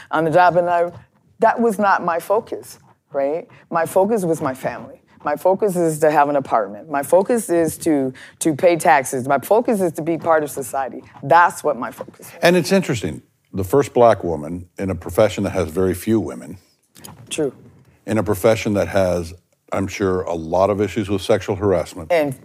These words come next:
Speaker 1: and few minority women,
Speaker 2: And few
Speaker 1: too.
Speaker 2: minority women.
Speaker 1: Yes.
Speaker 2: And a, a lot of issues with, you just joined the Good Old Boys Club.
Speaker 1: Pretty much.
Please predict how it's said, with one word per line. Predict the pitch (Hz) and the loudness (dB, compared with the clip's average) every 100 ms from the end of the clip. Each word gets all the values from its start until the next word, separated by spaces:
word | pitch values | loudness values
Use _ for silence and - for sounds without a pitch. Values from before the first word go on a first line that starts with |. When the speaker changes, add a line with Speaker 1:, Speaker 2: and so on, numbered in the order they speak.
| - | -4
Speaker 1:
and | 156 143 | -2 -2
few | 220 214 196 | 0 0 2
minority | 160 156 160 185 214 156 | 2 2 4 6 6 4
women, | 135 120 113 101 | 2 0 -2 -4
Speaker 2:
And | 107 | -2
few | - 131 | 2 4
Speaker 1:
too. | |
Speaker 2:
minority | 135 117 110 98 | 4 4 4 4
women. | 92 92 98 104 | 2 2 0 0
Speaker 1:
Yes. | 160 107 110 - | 2 2 0 0
Speaker 2:
And | 107 | 2
a, | |
a | |
lot | 120 | 4
of | 135 135 | 4 2
issues | 120 131 120 | 0 -2 2
with, | 120 120 - - - - _ - | 2 2 -2 -18 -20 -20 _ -2
you | 151 | 0
just | 156 131 | 0 0
joined | 107 120 120 120 | 2 2 4 2
the | |
Good | 120 160 | 2 2
Old | 117 | 2
Boys | 85 76 | 0 -4
Club. | - 76 67 - - - - 214 - _ _ | -6 -8 -8 -12 -18 -20 -14 -12 -14 _ _
Speaker 1:
Pretty | - 262 | -2 -2
much. | 190 226 - | -4 -10 -20